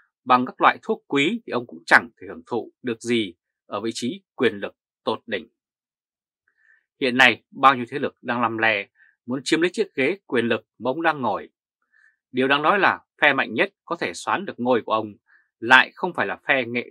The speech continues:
Tĩnh mà ông đã bỏ ra rất nhiều năm để nâng đỡ. Có một điều rất rõ là thế và lực của ông Tổng trên chính trường đã suy giảm. Tại hội nghị trung ương lần thứ chín,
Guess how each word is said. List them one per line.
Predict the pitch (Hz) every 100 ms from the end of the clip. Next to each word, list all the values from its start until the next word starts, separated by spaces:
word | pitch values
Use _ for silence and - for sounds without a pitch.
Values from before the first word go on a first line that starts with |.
| -
Tĩnh | 117 156 220 _ _ _ -
mà | 127
ông | 165 165
đã |
bỏ | 180 98
ra | 85 131 123 117 120
rất | 123 202 -
nhiều | 107 87
năm | 113 113 _ -
để | 95 85
nâng | 107 101
đỡ. | 104 120 - _ _ _ _ _ _ _ _ _ _ _ - _ _
Có | -
một | 175
điều | 139 123 95
rất | 185 196
rõ | 127 170
là | 135 95 - _ _
thế | - 127 202 - -
và | 110
lực | 98 _
của | -
ông | 139 135 -
Tổng | 110 85 _
trên | - 127
chính | 151 165
trường | 127 - _
đã | -
suy | - 123
giảm. | 113 98 - _ _ _ _ _ _ _ _
Tại | 151
hội | 147 139
nghị | 135 -
trung | 185 180
ương | 156
lần | -
thứ | 143
chín, | - 135 214